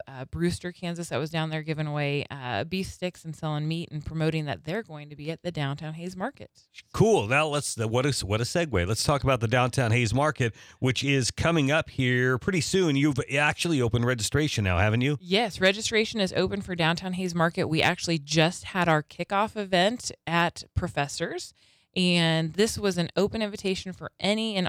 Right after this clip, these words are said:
Speaker 1: all people that have been vendors in the past who are interested in being vendors in the future, um, to ask questions and meet new people. And so we had that kickoff, uh, had approximately forty people in attendance, which is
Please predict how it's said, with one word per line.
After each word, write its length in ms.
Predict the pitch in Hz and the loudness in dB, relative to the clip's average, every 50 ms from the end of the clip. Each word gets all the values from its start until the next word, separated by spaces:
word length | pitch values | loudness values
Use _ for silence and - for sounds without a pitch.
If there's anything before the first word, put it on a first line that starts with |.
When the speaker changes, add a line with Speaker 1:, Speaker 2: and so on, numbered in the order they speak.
| - | 4
Speaker 1:
all 440 | - 180 185 190 190 190 196 208 - - - _ _ _ - | 4 6 6 6 6 4 4 2 0 -8 -20 _ _ _ -10
people 360 | - 208 202 - 190 190 175 | -6 -4 -4 -2 0 0 0
that 120 | 175 165 | 0 0
have 140 | 165 160 147 | -2 -4 -6
been 180 | 156 147 147 147 | -6 -6 -6 -4
vendors 420 | 135 151 151 151 147 151 139 135 | -4 -4 -4 -2 -4 -4 -6 -6
in 100 | 139 139 | -8 -8
the 80 | 135 - | -8 -8
past 500 | - - 269 269 269 262 226 - - - | -6 -2 0 0 0 0 -2 -6 -14 -10
who 80 | - | -6
are 140 | 165 147 - | -6 -6 -6
interested 480 | - - 226 226 220 214 214 - - 190 | -6 -8 -4 0 0 0 0 0 -4 -6
in 140 | 190 180 180 | -4 -4 -2
being 240 | 180 180 175 170 156 | 0 -2 -2 -2 -2
vendors 340 | 160 160 160 156 156 151 | -2 -2 -2 -4 -6 -8
in 80 | 151 143 | -8 -10
the 80 | 135 135 | -10 -12
future, 600 | - - 208 214 208 - - 208 202 190 190 185 - - - _ _ _ - | -12 -8 -6 -6 -4 -2 0 2 2 2 0 -2 -6 -14 -20 _ _ _ 2
um, 220 | 165 160 160 165 | 4 4 4 2
to 260 | 151 - - 180 - | 2 0 0 0 0
ask 260 | 107 - 233 - - - | 2 2 2 0 0 -2
questions 520 | - 220 214 196 - - 214 208 208 180 | 0 0 0 0 0 -4 -4 -4 -2 -4
and 180 | 175 165 165 170 | -6 -8 -8 -8
meet 180 | 180 185 - | -10 -10 -10
new 160 | - 180 180 | -10 -10 -12
people. 400 | 170 - - 175 165 - 175 170 | -12 -12 -16 -20 -14 -8 -6 -6
And 140 | 160 151 147 | -6 -6 -6
so 80 | - 165 | -6 -6
we 120 | 165 160 | -6 -6
had 200 | 160 180 190 196 | -4 -4 -2 -2
that 180 | 190 180 - - | -2 -2 -4 -4
kickoff, 540 | - - 180 - 180 170 170 175 170 - - _ _ _ _ _ _ - | -6 -10 -8 -2 0 2 2 2 0 -4 -10 _ _ _ _ _ _ -4
uh, 240 | 165 165 156 131 151 | -2 0 0 0 0
had 260 | 147 156 165 160 - - - | -2 -2 -2 -2 -4 -4 -6
approximately 720 | - - - - 156 151 160 - - - - 156 156 143 | -8 -8 -8 -6 -8 -8 -10 -10 -16 -14 -10 -10 -8 -10
forty 340 | - - 151 151 151 147 147 | -8 -6 -6 -6 -6 -6 -8
people 260 | - 151 143 - 135 | -12 -12 -12 -8 -8
in 80 | 131 | -8
attendance, 460 | 147 151 - - 139 131 113 87 - - | -8 -10 -14 -14 -14 -14 -14 -16 -18 -18
which 160 | 160 - 156 | -16 -14 -14
is 140 | 147 - | -14 -14